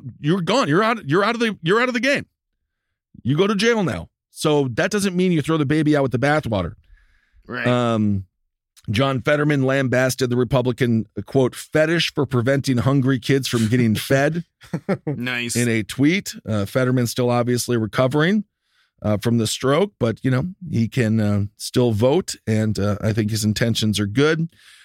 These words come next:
Speaker 1: There's also the questions of how Republicans seek to address this. Last year, the entire federal school program cost an estimated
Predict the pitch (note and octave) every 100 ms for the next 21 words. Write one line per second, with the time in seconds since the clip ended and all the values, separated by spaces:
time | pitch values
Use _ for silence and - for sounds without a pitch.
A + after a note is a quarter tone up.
0 | _ _ - B2+ C3 C#3+ D3+ D3+ D3 D3
1 | D3 - C#3 C3 C#3+ D3 C#3 D3+ D3 C3+
2 | C#3+ - D#3 - D3+ C3+ D3 D#3+ - D#3
3 | C3+ C3 C3 D3+ - D#3 C#3+ C#3 B2+ D3+
4 | E3 F3 - D3+ D#3 C#3+ - D3 C3+ D3
5 | B2+ B2+ B2 - B2+ B2 D#2 C3+ C#3 D3
6 | C#3 B2+